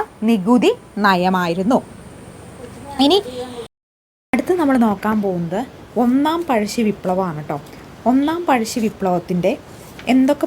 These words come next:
പ്രത്യേകതകളുമായി ബന്ധപ്പെട്ടിട്ടുള്ള കുറച്ച് കാര്യങ്ങൾ നമുക്ക് വേഗം വേഗം നോക്കി പോകാം. ഒന്നാം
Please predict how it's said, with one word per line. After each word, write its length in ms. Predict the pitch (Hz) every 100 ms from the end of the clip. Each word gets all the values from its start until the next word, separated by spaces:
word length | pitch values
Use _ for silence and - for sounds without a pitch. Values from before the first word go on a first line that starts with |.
| -
പ്രത്യേകതകളുമായി 840 | 220 - 208 202 202 202 214 202 196
ബന്ധപ്പെട്ടിട്ടുള്ള 540 | 190 - 185 175 180 226
കുറച്ച് 220 | 220 226 214
കാര്യങ്ങൾ 340 | 170 175 170 180
നമുക്ക് 220 | 165 165 165
വേഗം 200 | 160 170
വേഗം 180 | 175 185 165
നോക്കി 220 | 147 -
പോകാം. 300 | 165 151 180 269 - - - -
ഒന്നാം 240 | 269 311